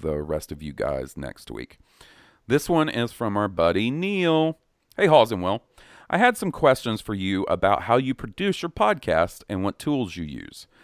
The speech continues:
I've definitely been toying with the idea more and more about creating a Star Wars-based video game review show for current, past, and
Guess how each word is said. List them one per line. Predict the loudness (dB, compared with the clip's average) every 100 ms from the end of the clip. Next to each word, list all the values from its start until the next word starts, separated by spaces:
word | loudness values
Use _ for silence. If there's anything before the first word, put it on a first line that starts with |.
| -20 _
I've | 2
definitely | 4 4 0
been | 0 -2
toying | 0 -2 -2
with | -4 -4
the | 2
idea | 2 2 0 0
more | 0 -2
and | -2
more | -2 -2
about | 0 0 -2
creating | -4 0 0 0
a | -4
Star | 0 2 2
Wars-based | 2 -4 -4 -4 -4 -4
video | -6 -2 0 0
game | 0 -2 -2
review | -6 -2 -2
show | -2 -2 -2 -2 -4 _ -20 _
for | -12
current, | -2 0 0 -2
past, | 0 0 0
and | -6